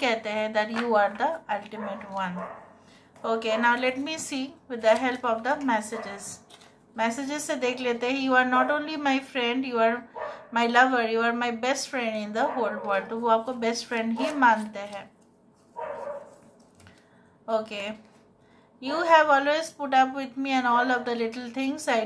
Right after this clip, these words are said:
do that would probably drive any other person completely crazy। हो सकता है कि कहीं ना कहीं पे आप जो है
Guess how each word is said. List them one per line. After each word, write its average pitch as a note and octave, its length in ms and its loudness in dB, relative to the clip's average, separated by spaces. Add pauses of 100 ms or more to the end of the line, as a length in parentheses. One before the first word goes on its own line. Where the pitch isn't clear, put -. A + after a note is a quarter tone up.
do C4 220 -4
that A3+ 260 4
would A#3 180 -4
probably G#3+ 640 0 (540)
drive A#3 560 4
any A#3+ 220 -2
other A3+ 360 4
person A3+ 440 0
completely A3+ 760 -2
crazy। G#3 460 -6
हो B3 160 -2
सकता C4+ 320 0
है B3+ 240 2
कि C#4 220 -8 (560)
कहीं A#3 200 0
ना C4 120 4
कहीं C4 280 2
पे C#4+ 220 4
आप A#3+ 640 8
जो B3 300 -6 (120)
है G#3+ 360 -4